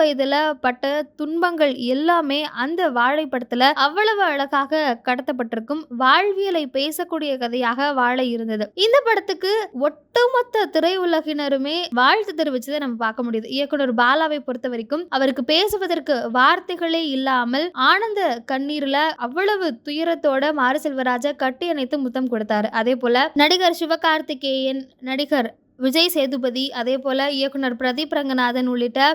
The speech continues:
பல்வேறு இயக்குனர்களும் பல்வேறு நடிகர்களும் அவங்களுடைய எமோஷன்ஸை தன்னுடைய வீடியோ மூலமாகவோ மெசேஜ் மூலமாகவோ மாரி செல்வராஜுக்கு கடத்திக்கிட்டே இருந்தாங்க. அதே போல அதுல நடித்திருந்த நடிகர்களுடைய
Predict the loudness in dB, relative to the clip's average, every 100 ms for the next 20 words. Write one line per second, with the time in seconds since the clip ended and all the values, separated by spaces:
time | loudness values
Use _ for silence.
0 | 2 0 2 0 2 2 2 2 2 -2
1 | -8 -8 -4 -4 -4 -2 -2 -4 -2 -2
2 | 0 0 4 2 2 0 0 0 -2 -2
3 | -2 -4 -4 -4 -4 -2 -2 0 0 2
4 | 0 0 -2 0 0 -2 -2 0 2 0
5 | -4 _ -4 -2 0 0 0 -2 -4 -4
6 | -2 0 0 0 0 -2 -2 -2 0 -2
7 | -4 -6 -4 -2 0 0 0 0 0 2
8 | 2 0 -2 -4 -2 -2 -2 -6 -4 -2
9 | -2 -4 -2 0 0 0 -4 -2 -2 0
10 | 0 0 2 2 2 0 -2 -4 -6 -6
11 | -4 -4 -2 -2 -2 -4 -4 -2 -2 0
12 | 0